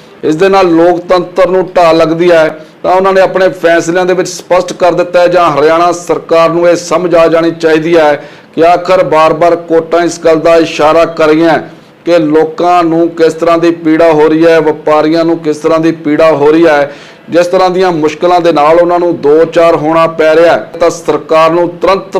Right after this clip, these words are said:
ਪ੍ਰਭਾਵ ਦੇ ਨਾਲ ਇਹ ਸ਼ੰਭੂ ਬਾਰਡਰ ਖੋਲ੍ਹਣਾ ਹੋਵੇਗਾ। ਤਾਂ ਸੁਪਰੀਮ ਕੋਰਟ ਦੀਆਂ ਅਦਾਲਤੀ ਟਿੱਪਣੀਆਂ, ਪੰਜਾਬ and ਹਰਿਆਣਾ ਹਾਈ ਕੋਰਟ ਦੀਆਂ ਵੀ ਕੁਝ ਟਿੱਪਣੀਆਂ ਕਿਸਾਨਾਂ ਲਈ ਸਨ ਕਿ ਕਿਸਾਨਾਂ ਨੂੰ ਵੀ ਕੋਈ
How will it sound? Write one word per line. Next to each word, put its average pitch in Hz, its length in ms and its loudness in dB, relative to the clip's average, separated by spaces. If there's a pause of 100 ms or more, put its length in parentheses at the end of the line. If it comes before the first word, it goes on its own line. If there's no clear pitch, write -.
(140)
ਪ੍ਰਭਾਵ 160 460 2
ਦੇ 165 120 2
ਨਾਲ 156 420 2
ਇਹ 170 200 4 (360)
ਸ਼ੰਭੂ 175 380 -2
ਬਾਰਡਰ 156 420 0 (120)
ਖੋਲ੍ਹਣਾ 165 420 2
ਹੋਵੇਗਾ। 151 640 0 (300)
ਤਾਂ 175 140 2
ਸੁਪਰੀਮ 175 500 -2
ਕੋਰਟ 185 260 0
ਦੀਆਂ 180 340 -2 (240)
ਅਦਾਲਤੀ 156 540 -2
ਟਿੱਪਣੀਆਂ, 175 760 -2 (300)
ਪੰਜਾਬ 156 340 0
and 185 160 0
ਹਰਿਆਣਾ 165 440 0
ਹਾਈ 151 160 0 (100)
ਕੋਰਟ 170 220 0
ਦੀਆਂ 170 260 -2
ਵੀ 175 120 0
ਕੁਝ 165 200 -4 (140)
ਟਿੱਪਣੀਆਂ 170 540 0
ਕਿਸਾਨਾਂ 160 640 -2
ਲਈ 165 260 2
ਸਨ 165 400 -2 (400)
ਕਿ 165 120 2
ਕਿਸਾਨਾਂ 165 560 0
ਨੂੰ 165 200 0
ਵੀ 165 120 0
ਕੋਈ 165 220 0